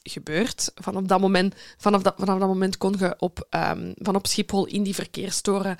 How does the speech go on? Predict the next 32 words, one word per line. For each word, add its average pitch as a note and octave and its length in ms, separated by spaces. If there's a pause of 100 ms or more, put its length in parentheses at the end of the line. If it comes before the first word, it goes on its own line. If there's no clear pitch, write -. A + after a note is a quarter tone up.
(300)
een G3+ 140
grote F#3+ 540
rookwolk F#3+ 640
boven F3 280
Amsterdam F#3 540
zien F#3+ 280
en F3 180
wisten F#3+ 300
ze F3+ 120
dus: F#3 320 (400)
het - 180
vliegtuig F3+ 500
is - 200
neergestort. A3 720
Ze F#3+ 100
wisten F3+ 400
niet, F3 280 (320)
eh, F3 240
hoe F3 300
of E3 200
waar. E3+ 280
Ze G#3+ 100
hadden F3+ 180
wel, E3 140
allee, E3+ 180
ze E3+ 140
zagen F3 260
wel E3+ 120
de E3+ 60
richting, G3+ 340
maar F3+ 100
niet, F3 220